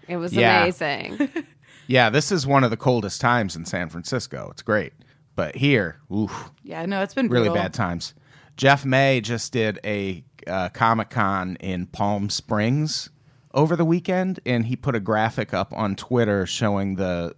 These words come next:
Speaker 2: the seven-day forecast. And on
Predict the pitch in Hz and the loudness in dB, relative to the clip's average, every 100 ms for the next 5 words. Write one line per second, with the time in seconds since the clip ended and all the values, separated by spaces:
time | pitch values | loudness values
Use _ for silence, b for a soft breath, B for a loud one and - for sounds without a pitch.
0 | - 92 - 110 101 98 98 92 - 107 | -10 -8 -2 0 0 -2 -4 -6 -4 -2
1 | 107 104 98 87 - _ b b b - | -2 -2 -2 -2 -6 _ b b b 0
2 | 117 113 113 - 123 127 120 117 113 113 | 2 4 2 0 2 4 4 2 0 0